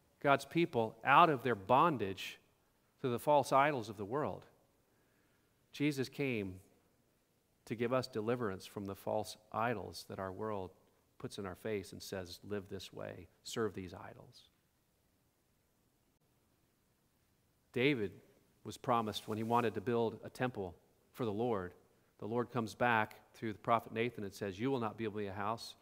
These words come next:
Your son will build me a house, and I will establish his throne forever." Well, Jesus is the Son that came as the Son of David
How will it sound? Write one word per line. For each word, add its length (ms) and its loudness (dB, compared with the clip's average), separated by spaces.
Your 100 -8
son 580 0
will 100 -8
build 240 -2
me 100 -4
a 40 -6
house, 340 0
and 80 -4
I 60 -2
will 120 -4
establish 600 -4
his 160 -8
throne 480 -6
forever." 640 -6
Well, 80 -14
Jesus 420 0
is 140 -2
the 100 -6
Son 440 -2
that 120 -6
came 560 -6
as 120 -8
the 80 -10
Son 240 -2
of 140 -4
David 420 -4